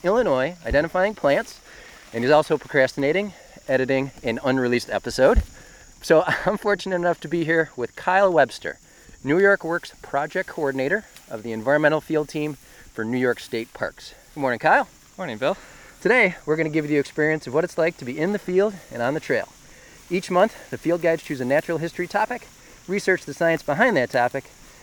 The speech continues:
Speaker 1: and then head out to a natural spot to share what we've learned. And we are definitely in a beautiful natural spot today, yeah?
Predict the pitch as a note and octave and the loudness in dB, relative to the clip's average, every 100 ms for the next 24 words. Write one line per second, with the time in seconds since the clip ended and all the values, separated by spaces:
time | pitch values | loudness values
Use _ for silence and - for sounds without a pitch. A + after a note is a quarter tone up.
0 | - G#2+ B2+ D3 D#3 D3+ D#3 B2+ A#2 B2+ | -16 -4 0 2 4 2 0 -4 -2 -2
1 | - D#3 - C3 C#3 - - - - - | -2 -6 -4 -2 -2 -4 -20 -20 -18 -4
2 | A2+ A#2+ C3 B2+ C3 A#2 E2 - - - | -2 0 -2 -4 -4 -4 -6 -12 -20 -20
3 | - - - - - A#2 A#2+ B2 B2+ B2 | -20 -20 -20 -20 -10 -4 0 0 -2 -4
4 | A#2+ A2+ G#2+ A#2 - A2 G#2+ - A2 - | -4 -4 -4 -4 -4 -6 -6 -6 -10 -6
5 | G#2 - G#2+ G#2 F2+ | -6 -6 -8 -6 -6